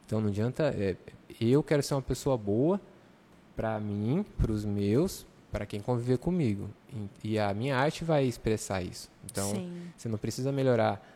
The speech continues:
Speaker 1: a sua técnica de desenho, você não precisa melhorar esse tipo de coisa. Melhore quem você é por dentro, a sua percepção do todo, que aí, automaticamente, do que você põe a mão vai ficar mais belo.
Speaker 2: Sim. Bem legal,
Speaker 1: É
Speaker 2: é
Speaker 1: o
Speaker 2: isso
Speaker 1: que eu
Speaker 2: mesmo.
Speaker 1: acho,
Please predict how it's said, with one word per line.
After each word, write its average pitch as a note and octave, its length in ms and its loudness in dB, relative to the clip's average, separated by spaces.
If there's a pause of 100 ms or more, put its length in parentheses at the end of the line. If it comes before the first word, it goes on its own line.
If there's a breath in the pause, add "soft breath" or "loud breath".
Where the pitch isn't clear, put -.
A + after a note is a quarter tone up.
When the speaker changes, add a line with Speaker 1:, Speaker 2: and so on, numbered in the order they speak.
Speaker 1:
a G2 60 -8
sua G2+ 220 -2
técnica G#2+ 520 -4
de G2 80 -8
desenho, G2+ 480 -4
você G#2 120 -10
não G2 40 -10
precisa A#2 200 -4
melhorar G#2 340 0 (280 loud breath)
esse A2 180 -4
tipo - 180 -8
de G#2+ 80 -4
coisa. F#2 240 -4
Melhore G#2 320 2
quem C#3 180 -4
você C#3 300 -2
é C3 80 2
por D3 200 -4
dentro, G2+ 320 -4
a - 20 -6
sua - 160 -6
percepção A2+ 640 -6
do A#2 80 -2
todo, G2+ 480 -4
que - 80 -8
aí, G2+ 320 -4 (300 loud breath)
automaticamente, C3 840 0
do D3 80 -2
que D#3 120 -8
você D3 260 2
põe C#3 260 4
a B2 80 2
mão A#2+ 200 0
vai D3 120 4
ficar D3 240 -2
mais D3 280 0
belo. F#2+ 340 -2 (100)
Speaker 2:
Sim. F#3 520 -4 (340)
Bem G3 300 -2
legal, G3+ 380 -2
Speaker 1:
É - 20 0
Speaker 2:
é F#3+ 40 0
Speaker 1:
o - 20 -2
Speaker 2:
isso F#3+ 140 -6
Speaker 1:
que - 40 -6
eu - 60 0
Speaker 2:
mesmo. C3+ 340 -2
Speaker 1:
acho, - 80 -10